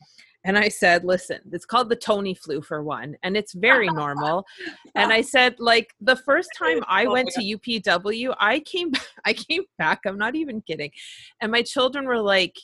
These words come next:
Speaker 1: "You're like a shell of a human. Like, <laughs> what is happening? Like, why did mom go away, come back?" Like, I wasn't talking. I was really quiet, very introspective.
Speaker 2: Yeah.
Speaker 1: And basically for me, it was 'cause I left all my bullshit and I had to fill back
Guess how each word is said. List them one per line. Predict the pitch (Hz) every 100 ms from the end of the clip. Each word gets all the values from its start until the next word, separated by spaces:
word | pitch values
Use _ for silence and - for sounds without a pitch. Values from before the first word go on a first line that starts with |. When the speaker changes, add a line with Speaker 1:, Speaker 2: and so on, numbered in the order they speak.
| _ _
Speaker 1:
"You're | 185 202
like | 247 277
a | 285
shell | - - 196 208 220
of | 180
a | 156
human. | - 185 196 131 101
Like, | 135 - -
<laughs> | - - _ _
what | 208 269
is | 262 -
happening? | 180 214 - 175
Like, | 180
why | 180 190
did | 262 262
mom | 226 233 220
go |
away, | 208 190 196 190 -
come | 185
back?" | 180 180 -
Like, | 170 165 - _ - -
I | 226
wasn't | 277 220 160
talking. | - 165 185 - 214 208 208 -
I |
was | 170 160
really | 156 143
quiet, | _ - 185 185 190 -
very | 165 196 202 196 190
introspective. | 175 165 156 - 196 - - _ - - 190
Speaker 2:
Yeah. | 190
Speaker 1:
And | 190 196
basically | 190 262 - 302 254 214
for | - 190
me, | 214
it | 247
was | 180 -
'cause | 196 180
I | 175
left | 175 185
all | 190
my | 165 147
bullshit | 151 190 226 - 110 113 -
and | 165
I |
had | 165 165 175
to |
fill | - 165 160
back | 151 147